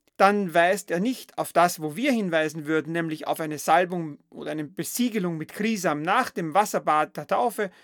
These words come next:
sondern er verweist auf eine Salbung vor der Taufe. Und daraus lässt sich sehr schön ableiten,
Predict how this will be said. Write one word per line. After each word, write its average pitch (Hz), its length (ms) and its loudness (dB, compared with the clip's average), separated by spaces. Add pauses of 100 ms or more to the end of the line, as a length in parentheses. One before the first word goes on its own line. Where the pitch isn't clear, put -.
(240)
sondern 240 320 2
er 214 100 -2
verweist 220 540 0
auf 196 140 -2
eine 196 140 -4
Salbung 233 640 0 (100)
vor 311 320 2
der 185 160 2
Taufe. 135 560 0 (720)
Und 185 160 0
daraus 202 460 6
lässt 170 260 -4
sich - 180 -8
sehr 190 240 0
schön 160 360 -2
ableiten, 185 680 -2